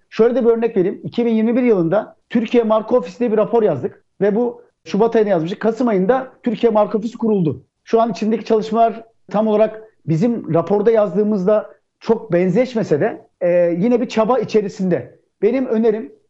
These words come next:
benim hayalim İstanbul'a kent marka ofisinin kurulması, diğer şehirlere kent marka ofisinin kurulması. Bu tanıtım ofisinden çok daha farklı. Yani bu şehri nasıl farklılaştırabiliriz? Bu şehre girişimcileri nasıl getirebiliriz? Bu şehre iş dünyasını nasıl çekebiliriz?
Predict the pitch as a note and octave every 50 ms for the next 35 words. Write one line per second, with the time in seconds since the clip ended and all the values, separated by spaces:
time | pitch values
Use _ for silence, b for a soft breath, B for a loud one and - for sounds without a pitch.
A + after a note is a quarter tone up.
0 | _ - F3 G3+ A#3 G#3 F3+ G#3 G#3+ G#3+ G3 F3 F#3 A#3 C#4+ - - _ A#3 F3+
1 | - - C#4+ C#4+ C#4+ C#4 C4 A#3 G#3 - - G3 G3 G3 F#3+ - F#3 F#3+ F3+ F#3
2 | - F3+ E3 - - - E3+ D3+ - D3+ D3 C#3+ C#3 C#3 C3 - G#3+ A3+ A3+ -
3 | - _ _ _ _ - G3+ C4 D4 D4 C4 - - B3 A3 G3+ G3 F3+ F3+ F#3
4 | G3 F#3+ F#3 F3+ F#3+ F#3 F3+ F3+ F3+ F#3 D#3+ D3+ D#3 - F3 C#3+ D#3 D3+ D3+ D3
5 | C#3+ D3 C#3+ - A#3+ B3 - - _ _ _ - G#3 A#3 - - A3 B3 C4+ -
6 | D#4 C#4+ B3+ B3+ B3 - C4+ C4 C#4 C4+ - - D4+ - - - - - A3+ -
7 | A3+ A3 G#3+ - A#3 F3 B2+ - - - _ _ _ _ G3+ G3 G#3 A3 G#3+ F3+
8 | F#3 - - _ - C4+ - - C#4 C4 A3+ A#3 A#3 A#3+ - B3 A#3+ C4+ B3+ B3+
9 | - C4 B3 B3+ - C4 B3 A3+ B3+ B3 A#3+ - _ _ _ _ _ _ - G#3
10 | C4 - C#4+ C4+ B3 A#3 F3+ F3 G3+ A3 - - A#3 G#3+ A3+ G#3 E3+ F3 G3 F#3
11 | B3 A3+ A#3+ A#3+ B3 B3+ B3+ A#3+ B3 B3+ B3+ B3 - _ _ _ - B3 - -
12 | B3+ A#3 A3+ G3 - - - A3+ G3+ - - A3+ A3 G#3+ G3+ F#3+ - E3+ D3+ E3
13 | F#3 F3+ - C4 A#3 C4 B3+ A#3+ B3+ B3 B3 B3 -